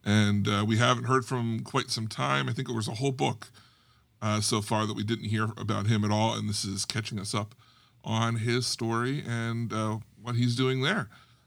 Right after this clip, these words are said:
Uh, so while he's down there, he's trying to, one, get healed, and two, muster up support from the southern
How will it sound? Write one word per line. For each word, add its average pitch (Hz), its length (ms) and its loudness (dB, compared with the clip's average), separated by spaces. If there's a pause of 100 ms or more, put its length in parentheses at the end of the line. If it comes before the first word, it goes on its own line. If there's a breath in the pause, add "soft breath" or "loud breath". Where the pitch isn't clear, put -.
(140)
Uh, 110 160 -2
so 107 160 0
while 117 180 0
he's 123 240 4
down 127 240 4
there, 165 180 -2
he's 127 200 -2
trying 117 280 -2
to, 110 320 -2 (240)
one, 135 240 4
get 127 200 2
healed, 165 380 2 (500 soft breath)
and 110 200 0
two, 147 440 4 (320 soft breath)
muster 123 300 0
up 113 100 -2
support 127 520 -2
from 107 240 -2
the 110 120 2
southern 113 640 0